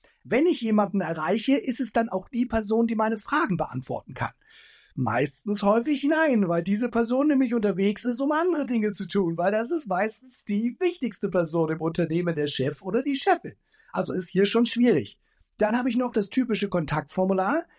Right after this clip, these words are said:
das ich irgendwie absenden kann, aber keine Ahnung habe, wo das dann landet.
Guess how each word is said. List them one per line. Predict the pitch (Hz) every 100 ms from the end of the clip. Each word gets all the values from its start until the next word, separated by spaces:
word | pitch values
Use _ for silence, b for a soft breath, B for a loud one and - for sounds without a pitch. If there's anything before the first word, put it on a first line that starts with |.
| _
das | - 208
ich | 226 -
irgendwie | 262 214 202
absenden | - - 220 233 247
kann, | 220 254 320
aber | - 262 262 _ -
keine | - 196 294 370 392 359 294 302
Ahnung | 320 254 170
habe, | 165 214 277 180
wo | 208 240
das | 220 202
dann | 226 214
landet. | 190 185 135